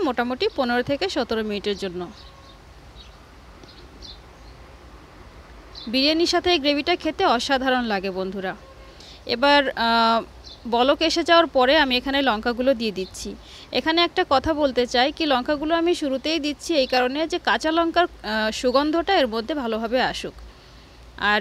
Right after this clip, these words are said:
যে, আহ, চাটনিটা আমাদের বেঁচে ছিল, সেই চাটনিটাও আমরা এখানে দিয়ে দেব।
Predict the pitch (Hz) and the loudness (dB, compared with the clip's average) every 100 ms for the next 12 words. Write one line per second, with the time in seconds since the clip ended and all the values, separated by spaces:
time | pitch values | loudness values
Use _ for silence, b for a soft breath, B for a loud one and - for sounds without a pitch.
0 | 185 233 247 240 240 - 226 247 233 285 | -2 -2 2 4 2 -2 0 0 0 -2
1 | 320 311 311 330 247 247 262 311 415 339 | 0 0 0 2 0 0 -4 -4 -4 -2
2 | 285 233 202 247 285 381 269 214 202 262 | 0 0 -2 -4 0 0 0 -2 -2 -4
3 | 320 254 208 180 156 | -4 -2 -4 -4 -8